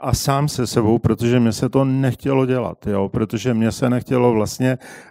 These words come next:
eh, do toho ticha Jeleního příkopu, tak jak jsem, eh, ho já vnímal ze sutkových fotografií,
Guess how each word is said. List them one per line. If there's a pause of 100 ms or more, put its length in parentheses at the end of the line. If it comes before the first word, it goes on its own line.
eh,
do
toho
ticha
Jeleního
příkopu,
tak
jak
jsem,
eh,
ho
já
vnímal
ze
sutkových
fotografií,